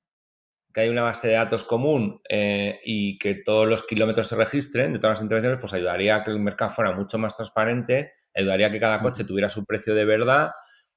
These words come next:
Speaker 1: y, y, y fomentaría que se vendan más coches nuevos, porque ya no comprarías un coche usado de cinco años, pero que solo tiene
Speaker 2: Ujú.
Speaker 1: sesenta mil kilómetros, cuando no es real, no hay tantos coches de cinco años que tengan tan pocos kilómetros, ¿no? Entonces, esto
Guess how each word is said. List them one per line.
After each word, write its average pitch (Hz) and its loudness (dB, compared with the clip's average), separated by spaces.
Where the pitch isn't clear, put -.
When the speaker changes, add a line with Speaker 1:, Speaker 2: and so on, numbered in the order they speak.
Speaker 1:
y, 123 -2
y, 127 -4
y 113 -4
fomentaría 107 0
que 135 -6
se 127 -6
vendan 139 0
más 139 -4
coches 127 -4
nuevos, 139 0
porque 107 0
ya 110 4
no 143 0
comprarías 127 2
un 113 -6
coche 117 -4
usado 110 2
de 107 2
cinco 110 -2
años, 110 0
pero 104 0
que 101 -8
solo 101 -2
tiene 107 -2
Speaker 2:
Ujú. 98 -8
Speaker 1:
sesenta 98 -4
mil 101 -4
kilómetros, 101 -10
cuando 101 -4
no 123 0
es 151 0
real, 127 0
no 143 -2
hay 175 -4
tantos 113 -6
coches 110 -10
de 104 -6
cinco 110 -2
años 101 -2
que 98 -10
tengan 92 -8
tan 80 -10
pocos 76 -20
kilómetros, - -20
¿no? 104 -12
Entonces, 101 -8
esto 107 -6